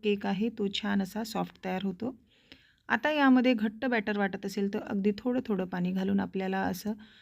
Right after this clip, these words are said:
क-, एकसारख्या कन्सिस्टन्सीमध्ये असं बॅटर तयार करून घ्यायचं आहे. हे एकाच दिशेने छान आपल्याला फेटून घ्यायचं आहे.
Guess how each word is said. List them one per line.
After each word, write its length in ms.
क-, 40
एकसारख्या 720
कन्सिस्टन्सीमध्ये 960
असं 280
बॅटर 340
तयार 160
करून 260
घ्यायचं 300
आहे. 120
हे 120
एकाच 440
दिशेने 380
छान 300
आपल्याला 300
फेटून 420
घ्यायचं 340
आहे. 200